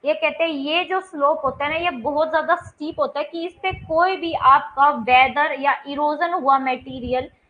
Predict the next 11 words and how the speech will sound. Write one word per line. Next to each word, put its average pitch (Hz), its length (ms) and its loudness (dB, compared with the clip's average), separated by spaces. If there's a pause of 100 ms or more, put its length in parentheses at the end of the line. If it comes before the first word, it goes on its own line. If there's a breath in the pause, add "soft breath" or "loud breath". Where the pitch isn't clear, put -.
(220)
यानी 262 220 -4
कि 302 140 -4
जो 311 140 -2
आपका 294 280 2
convex 311 580 -6
स्लोप 277 240 -4
से 302 200 -4
erosion 285 460 -4
हुआ 285 180 0
material 269 540 -4
आएगा, 240 680 0